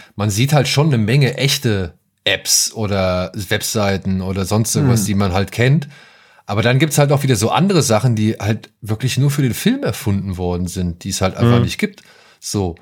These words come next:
Speaker 1: Und das ist, glaub ich, auch schon nicht gerade unaufwendig, wenn es jetzt nicht irgendwie einfach nur eine Grafik war, weil die fummeln in diesen Apps und Softwares, fummeln die ja rum.
Speaker 2: Hm.
Speaker 1: Ja, also deswegen, ähm, da, also wenn, wenn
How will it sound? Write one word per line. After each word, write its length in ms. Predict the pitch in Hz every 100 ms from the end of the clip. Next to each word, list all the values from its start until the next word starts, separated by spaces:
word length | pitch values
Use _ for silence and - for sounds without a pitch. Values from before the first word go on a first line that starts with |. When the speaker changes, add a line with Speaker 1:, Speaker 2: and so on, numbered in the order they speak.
| _ _ -
Speaker 1:
Und 140 | 95
das 120 | 98
ist, 100 | 131 139
glaub 160 | 156
ich, 80 | 127
auch 140 | 131
schon 260 | 160 160 139
nicht 220 | 120 -
gerade 380 | 104 113 123 120
unaufwendig, 840 | 127 156 127 101 104 101 98 90
wenn 120 | 107 104
es 100 | 104
jetzt 160 | 107
nicht 200 | 117 107
irgendwie 540 | 123 110 101 101 95 - - _ _
einfach 260 | - 107 104
nur 100 | 107
eine 120 | 98
Grafik 540 | - 92 123 139 113 98
war, 220 | 95 92
weil 180 | 95 98
die 280 | 98 95 -
fummeln 440 | - - - 131 123
in 120 | 113
diesen 380 | 104 101 101 110 -
Apps 280 | 127 127 -
und 100 | 107
Softwares, 600 | - 123 - 110 110 - -
fummeln 320 | - 123 120
die 80 | 104
ja 100 | 101
rum. 280 | 95 117 95 _ - - - _ -
Speaker 2:
Hm. 300 | 131 107 98
Speaker 1:
Ja, 220 | 104 104
also 220 | 107 107
deswegen, 560 | 101 107 113 139 127 107
ähm, 400 | 107 101 101 95 95 _ _ _ _
da, 480 | - 110 117 117 - _
also 300 | - 110 110 95
wenn, 340 | 107 127 139 113
wenn 280 | 123 120